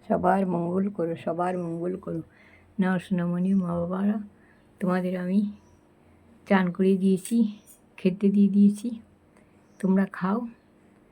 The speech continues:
এবার আমি তুলসী পুজো, সূর্য পুজো করে চা বানাতে যাব। শরীরও ভালো নেই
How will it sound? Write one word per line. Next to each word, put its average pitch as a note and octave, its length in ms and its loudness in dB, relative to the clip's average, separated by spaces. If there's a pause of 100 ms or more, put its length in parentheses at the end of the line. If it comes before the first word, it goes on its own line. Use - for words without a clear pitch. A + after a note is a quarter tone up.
(440)
এবার F#3+ 260 2
আমি G3 240 4
তুলসী G3 380 -4
পুজো, G3 260 4
সূর্য G3 240 0 (100)
পুজো F#3+ 240 0
করে G#3 320 0 (100)
চা D#3+ 140 -2
বানাতে F3 360 -4
যাব। F#3+ 320 -2 (340)
শরীরও F3+ 420 -2
ভালো F3 280 -2
নেই G#3 240 4